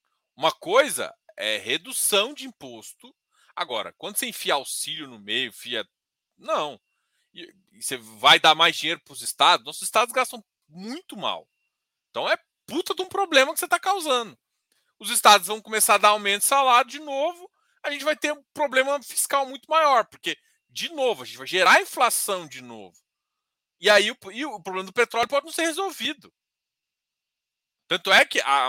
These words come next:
aumento de taxa de juros foi já pra prever cenário. Por que que não parou nos doze? Por que que agora tá nos treze, tá todo mundo falando de quatorze? E alguns falam de quinze, e uns loucos falam de vinte.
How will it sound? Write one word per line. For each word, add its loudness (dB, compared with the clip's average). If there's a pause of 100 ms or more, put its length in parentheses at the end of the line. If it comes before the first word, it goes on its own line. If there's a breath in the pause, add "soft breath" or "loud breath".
aumento -6
de -14
taxa 0
de -16
juros -18 (320)
foi -8
já 4
pra 2 (160)
prever 0
cenário. 2 (520)
Por -18
que 0
que -14
não -6
parou 6
nos -10
doze? -4
Por -20
que -2
que -2
agora 0
tá -4
nos -10
treze, 2
tá -4
todo -10
mundo -14
falando -16
de -14
quatorze? -6 (240 soft breath)
E -4
alguns -6
falam -4
de -20
quinze, -14
e -18
uns -20
loucos -12
falam -6
de -16
vinte. -14